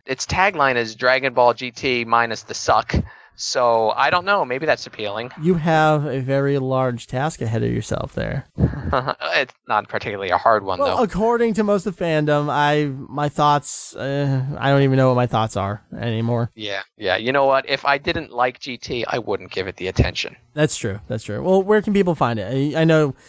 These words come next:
Speaker 2: you, if you're on the Daizenshu X forum, you can find your account and just, like, links and profiles and sigs and all that. Or
Speaker 1: I've got a link to it right in my signature.
Speaker 2: All right, perfect. There you go.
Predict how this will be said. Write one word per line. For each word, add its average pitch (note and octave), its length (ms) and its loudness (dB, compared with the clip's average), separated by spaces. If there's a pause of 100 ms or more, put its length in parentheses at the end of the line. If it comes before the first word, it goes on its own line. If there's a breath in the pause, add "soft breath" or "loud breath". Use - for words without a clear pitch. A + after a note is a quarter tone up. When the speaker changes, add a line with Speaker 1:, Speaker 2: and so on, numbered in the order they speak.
(140 loud breath)
Speaker 2:
you, C#3 300 -2
if D#3+ 180 -4
you're C#3 240 2
on C#3+ 160 2
the C#3+ 60 2
Daizenshu B2+ 460 0
X G#2+ 140 -8
forum, D3+ 300 4
you C3+ 80 2
can B2 60 0
find A#2+ 300 -2
your A2 340 -4
account A2 320 -4
and G#2+ 80 -2
just, G#2+ 220 -10
like, - 200 -10
links A2+ 340 -2
and G#2+ 300 0
profiles G#2+ 540 2
and A2 160 0
sigs A#2 280 2
and A#2+ 80 2
all G#2 120 0
that. G#2 260 0
Or A#2+ 180 -4 (140)
Speaker 1:
I've C3+ 140 -2
got C#3+ 180 2
a B2 40 -6
link B2+ 240 -8
to D3+ 160 -6
it G2+ 80 -2
right G2+ 280 0
in E3 140 -10
my D3+ 100 -2
signature. F2 560 -12
Speaker 2:
All - 80 0
right, A2 360 4
perfect. A2 400 0
There A2+ 160 2
you A2+ 100 4
go. G#2 240 4